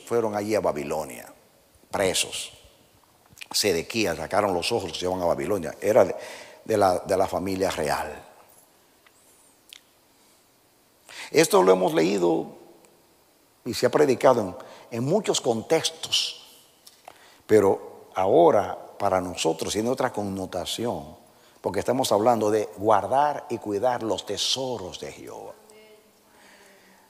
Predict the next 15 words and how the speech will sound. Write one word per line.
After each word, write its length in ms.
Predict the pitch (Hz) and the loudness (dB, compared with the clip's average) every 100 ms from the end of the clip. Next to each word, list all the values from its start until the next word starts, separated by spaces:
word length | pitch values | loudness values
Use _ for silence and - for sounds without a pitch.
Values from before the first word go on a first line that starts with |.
| _ _ | _ _
Los 260 | 131 151 151 | 2 4 4
tesoros 800 | 170 - 190 196 165 151 135 - | 2 2 2 4 2 0 -2 0
deben 280 | 156 160 151 | 2 2 0
ser 220 | 160 147 | 0 0
guardados. 1040 | 123 135 127 143 175 170 98 - - - - _ _ _ _ _ _ _ _ _ _ - - _ _ | 2 2 2 -2 -4 -6 -10 -12 -14 -16 -20 _ _ _ _ _ _ _ _ _ _ -20 -20 _ _
Tesoros 680 | - 151 - 185 185 170 - | 4 4 6 8 8 6 2
muy 380 | 127 135 175 190 | -4 0 2 0
guardados, 840 | 156 170 160 160 180 170 120 90 | 0 -2 -2 -2 -2 -2 -4 -6
dice. 280 | 110 92 - | -8 -8 -6
"Te 180 | - 131 | 2 6
daré 260 | 131 139 | 8 8
los 120 | 185 180 | 6 4
tesoros 400 | 151 165 156 135 | 2 4 6 4
muy 360 | 127 156 185 | 2 2 2
guardados". 1040 | 170 175 165 165 185 180 131 78 - - | 2 2 0 0 -4 -4 -6 -8 -10 -16